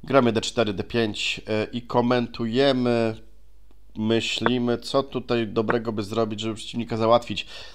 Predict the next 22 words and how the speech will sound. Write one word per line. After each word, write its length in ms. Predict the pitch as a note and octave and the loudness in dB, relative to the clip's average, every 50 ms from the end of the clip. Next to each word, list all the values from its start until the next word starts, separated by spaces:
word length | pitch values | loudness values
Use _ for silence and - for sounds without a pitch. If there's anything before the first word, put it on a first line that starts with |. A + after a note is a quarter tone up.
| - - | -14 -10
Na 200 | - - B2 C3+ | 0 2 2 2
tym 200 | C#3 - D3+ C#3+ | 2 0 -6 -6
polega 380 | C#3+ A#2 G#2 G2 F#2 F2+ G2 F#2+ | -4 -2 0 0 0 -2 -4 -6
gra 160 | D#2+ F2+ G2+ | -6 -6 -8
w 60 | - | -6
szachy. 400 | - - A#2+ B2 A#2 - - D#2 | -4 -2 -2 -2 -2 -4 -10 -12
Kto, 380 | - - - - A2 A2 A2+ A#2 - - - - - - - - | -12 -12 -6 -2 0 0 2 2 0 -2 -6 -18 -18 -14 -10 -6
e, 360 | G2+ G2+ G2+ G2+ G2+ G2+ G2 | -4 -4 -4 -4 -4 -6 -8
chce 440 | - - - - G2 F#2 F#2 G2 G#2+ - - - - | -10 -14 -6 -2 -2 0 0 -2 -6 -10 -16 -16 -14
wygrać, 600 | F#2 G2 G2 F2+ - F2+ E2+ E2 E2+ E2+ - - | -8 -6 -4 -4 -4 -4 -4 -6 -6 -8 -10 -12
musi 300 | - F2+ F2 - - G#2 | -12 -10 -10 -10 -10 -12
się 180 | - - G2+ G2+ | -10 -10 -10 -10
wysilić. 680 | F#2+ F#2 F2+ - - G2 F#2 F2 F2+ - - - - - - - - - - A#2+ A2+ - - | -10 -10 -12 -12 -10 -10 -10 -10 -10 -12 -12 -14 -14 -16 -16 -16 -16 -16 -14 -12 -12 -8 -4
Moi 140 | - F3+ G#3 | 0 2 4
drodzy, 280 | A3 B3 B3 - F#3+ F#3 | 6 6 6 6 6 6
e, 380 | E3+ E3 - D#3 D#3 D3 D3+ | 6 6 6 6 6 6 8
mamy 260 | D#3+ A#3 C#4 B3+ A#3+ | 6 6 4 4 2
taki 240 | A#3 A3+ G3+ - E3+ | 0 0 -2 -4 -4
ciekawy 680 | - E3+ E3 - F3+ E3+ E3 D#3 D3+ C#3+ C#3 C3+ C3 - - - - - - - - - - - - | -4 -4 0 2 4 4 6 6 6 4 4 4 2 -2 -10 -16 -18 -18 -18 -18 -16 -14 -10 -6 -2
ruch 300 | A2+ B2+ D3+ E3 - - | 2 2 2 2 0 2
A 140 | - A#2+ A#2 | 4 4 4
sześć. 500 | - - B2 B2+ C3 - - - - | 4 2 0 0 -2 -4 -8 -12 -14